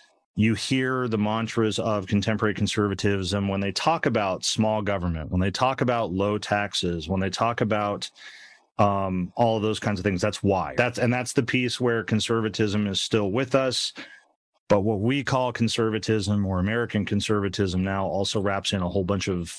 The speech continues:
other things that go in other directions. And I think that that's where we're sort of headed here. But those are some of the ideas. If somebody, like, reads sort of a text and it says, you know, "Here's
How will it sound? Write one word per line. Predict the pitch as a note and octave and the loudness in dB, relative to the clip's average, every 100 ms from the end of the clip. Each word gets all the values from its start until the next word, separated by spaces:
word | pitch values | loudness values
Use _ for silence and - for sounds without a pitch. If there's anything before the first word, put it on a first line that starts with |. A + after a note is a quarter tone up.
| - _ | -16 _
other | F#2+ G2+ G2 | 0 2 0
things | G2+ F#2+ F2+ | 0 0 0
that | F2+ | 0
go | F#2 | 0
in | F#2 | 0
other | F2 F2 | -2 -2
directions. | E2+ F#2+ F2+ - D#2 | 0 -2 -2 -6 -4
And | E2 | -2
I | F2+ | 0
think | G2 F#2 | 0 0
that | G2 | 0
that's | - A2 - | 0 2 2
where | A2 | 2
we're | G2 | 2
sort | G#2+ F#2 | 0 0
of | |
headed | F#2+ G#2+ F#2 | 0 -2 -2
here. | F2+ E2 E2 - - - | -2 -2 -6 -8 -10 0
But | A#2 | 2
those | C#3 D#3 | 4 2
are | |
some | D3+ F#3+ | 0 0
of | |
the | D#3 | 0
ideas. | C#3 B2 A2 G2 F2 | -2 -2 -2 -2 -2
If | |
somebody, | - B2 B2 | -2 0 2
like, | A2+ | 0
reads | F#2 G#2 A#2+ B2 A2 G2+ - - _ _ _ - | 0 0 2 0 -2 -2 -4 -10 _ _ _ -2
sort | - A2+ | 2 4
of | G2+ | 2
a | |
text | F#2 - A2 F#2+ - - | -2 0 -2 -2 -2 -2
and | F#2+ | 0
it | F2+ | -2
says, | - G2 F#2 | 0 0 0
you | F#2+ | -2
know, | F2 | -2
"Here's | F2+ G#2+ G#2 G2 - | 0 0 0 -2 -4